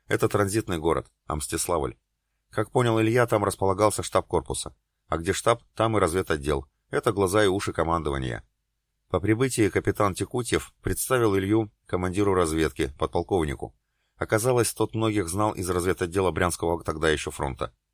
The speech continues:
Вот что Илья заметил, когда познакомился с солдатами взвода. Это изменилось настроение бойцов. В сорок первом, сорок втором угнетены были.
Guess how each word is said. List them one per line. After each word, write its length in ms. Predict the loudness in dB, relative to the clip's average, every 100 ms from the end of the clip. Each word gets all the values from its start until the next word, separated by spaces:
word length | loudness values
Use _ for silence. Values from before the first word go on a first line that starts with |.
| _ _ _ _ _ _ -2
Вот 220 | 0 0
что 200 | 0 2
Илья 180 | 4 2
заметил, 420 | 2 -2 -2 -2
когда 220 | -2 -4
познакомился 640 | -2 -2 -2 0 -2 -2 -4
с 40 |
солдатами 480 | -2 0 0 0 -4
взвода. 420 | -2 0 0 -2 -8 _ -10
Это 220 | 0 0
изменилось 460 | 0 -2 -2 -2 -4
настроение 460 | -4 -2 -2 -2
бойцов. 440 | 0 -2 -2 -6 -8 _ _ _ _
В 80 | -6
сорок 320 | 0 0 0
первом, 320 | 0 2 2
сорок 300 | 0 -2 -2
втором 380 | -2 0 0 0
угнетены 540 | -6 -6 -4 -4 -2 -2
были. 340 | 0 -2 -4